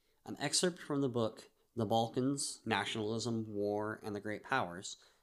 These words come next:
an eyewitness account is recalled on what punishment looked like for those who stood up against the Ottomans and did not succeed. Quote, "Men were roasted alive, hanged by their feet over smoking straw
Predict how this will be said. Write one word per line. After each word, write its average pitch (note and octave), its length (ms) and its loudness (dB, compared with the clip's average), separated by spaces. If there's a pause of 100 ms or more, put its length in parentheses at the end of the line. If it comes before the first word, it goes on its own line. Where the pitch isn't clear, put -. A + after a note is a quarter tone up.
(120)
an A2 120 -4
eyewitness D3+ 560 2
account A#2+ 320 -2
is A2+ 140 -6
recalled F#2+ 540 -4
on G2 200 -4
what G#2 400 -4
punishment A2 520 -4
looked A2 300 -2
like F2+ 280 -2 (360)
for A2 120 -4
those G2+ 260 0
who - 100 -8
stood G#2 320 -2
up G2+ 260 0
against F2+ 440 -6
the F#3+ 180 -6 (300)
Ottomans F2+ 720 -2
and G#2+ 120 -6
did G2 180 -4
not E2+ 220 -8
succeed. - 440 -4 (520)
Quote, G2+ 320 0 (1200)
"Men C#3+ 280 6
were E3+ 120 6
roasted C3+ 440 4
alive, F2+ 400 2 (440)
hanged C3 300 6
by C#3+ 140 4
their C#3 160 2
feet A2 340 0
over G2+ 220 -2
smoking A2 440 -2
straw F2 500 -2